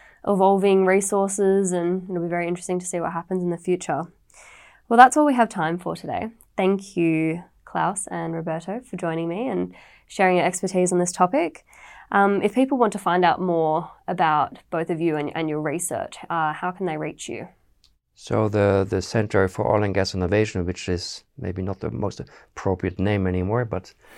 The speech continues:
Speaker 2: <laughs> um, does have a website. So, um, our contacts are on there. Our other podcasts are on there.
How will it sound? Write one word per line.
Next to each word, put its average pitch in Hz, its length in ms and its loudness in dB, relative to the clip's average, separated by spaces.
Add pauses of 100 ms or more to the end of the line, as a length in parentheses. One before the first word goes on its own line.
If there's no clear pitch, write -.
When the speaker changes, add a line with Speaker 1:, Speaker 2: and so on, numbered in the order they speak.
Speaker 2:
<laughs> 92 360 -6
um, 104 560 6 (440)
does 117 180 4
have 104 140 4
a 95 40 2
website. 107 680 2
So, 92 480 -2
um, 90 180 -2
our 92 160 2
contacts 92 460 -6
are 95 60 -4
on 87 80 -2
there. 104 200 4
Our 90 340 2
other 104 140 0
podcasts - 640 -6
are 98 160 -6
on 92 120 -4
there. 95 260 -4